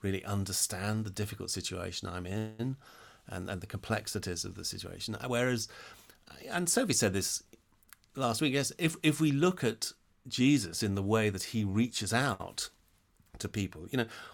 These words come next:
what was going on in first century Palestine, in Jerusalem at the time, with the Roman soldiers and the tax collectors and everything else, the prostitutes, the abortion services,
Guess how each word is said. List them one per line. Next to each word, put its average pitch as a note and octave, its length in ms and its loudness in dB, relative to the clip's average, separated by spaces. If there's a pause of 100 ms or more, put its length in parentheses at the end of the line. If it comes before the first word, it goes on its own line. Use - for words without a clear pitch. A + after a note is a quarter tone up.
(260)
what C#3 180 4
was B2 140 4
going A#2+ 340 6
on G2+ 540 4
in G#2+ 560 4
first A#2+ 300 2
century G#2 300 0
Palestine, A#2 800 -2
in G#2+ 140 2
Jerusalem G2 580 0
at F2+ 80 -8
the F#2+ 80 -10
time, G2+ 400 0
with F#2+ 140 -2
the F2+ 60 -6
Roman F#2+ 280 0
soldiers F#2 460 -4
and F2+ 320 -8
the E2+ 80 -12
tax - 340 -12
collectors F#2 340 -4
and F#2 100 -6
everything F#2 300 -6
else, G2 200 -2
the F#2+ 100 -6
prostitutes, - 800 -4
the - 100 -6
abortion G2 460 0
services, G2 500 -2